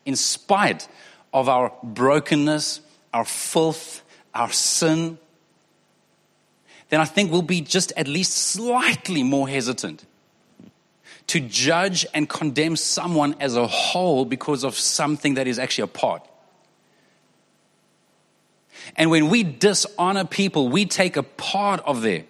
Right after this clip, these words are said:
character, we take a part of their behavior, and we, and we use it to sum up their whole, and we devalue them, we dishonor them. To honor someone is to value someone.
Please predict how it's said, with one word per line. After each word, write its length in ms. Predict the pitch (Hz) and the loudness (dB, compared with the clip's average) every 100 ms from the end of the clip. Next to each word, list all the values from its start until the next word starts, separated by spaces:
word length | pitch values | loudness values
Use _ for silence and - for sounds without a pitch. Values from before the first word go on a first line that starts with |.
| _ _ _ _ _ _ _ _ | _ _ _ _ _ _ _ _
character, 340 | - 151 139 113 | 0 2 2 2
we 120 | - | 0
take 180 | - 160 | 2 0
a 60 | |
part 420 | 139 - 190 196 208 | -2 -2 2 4 4
of 160 | 175 | 4
their 160 | 156 147 | 2 0
behavior, 540 | 135 113 127 110 85 - - - _ | 0 0 0 0 -2 -8 -20 -20 _
and 260 | 135 127 127 | -2 0 2
we, 300 | 190 196 - | 2 0 -2
and 120 | 143 | 0
we 100 | 185 | 2
use 280 | 170 180 147 | 2 2 0
it 220 | 151 - | -4 -6
to 100 | - | -4
sum 300 | 131 - 170 | -2 0 0
up 140 | 170 131 | -2 -2
their 200 | 131 120 | -2 -2
whole, 720 | 101 143 185 240 285 - - _ _ _ _ _ _ _ _ _ _ _ _ _ _ _ - - - | 0 4 6 4 2 -4 -14 _ _ _ _ _ _ _ _ _ _ _ _ _ _ _ -20 -20 -2
and 140 | 151 | 0
we 120 | 143 170 | 2 0
devalue 720 | 131 156 127 110 139 151 143 | 0 -2 0 2 2 2 0
them, 180 | 107 87 | 0 -2
we 140 | 117 | -2
dishonor 800 | 156 127 147 139 - - 143 143 127 | -2 -2 0 0 -2 -8 -8 -4 -4
them. 160 | 90 | -6
To 140 | - - - | -8 -4 0
honor 240 | 180 208 | 2 2
someone 380 | - 190 196 196 | 2 2 2 0
is 160 | 156 | -2
to 160 | - 135 | -4 -6
value 480 | 107 104 131 131 120 | -4 -2 -2 0 -2
someone. 340 | - 104 87 | -4 -6 -8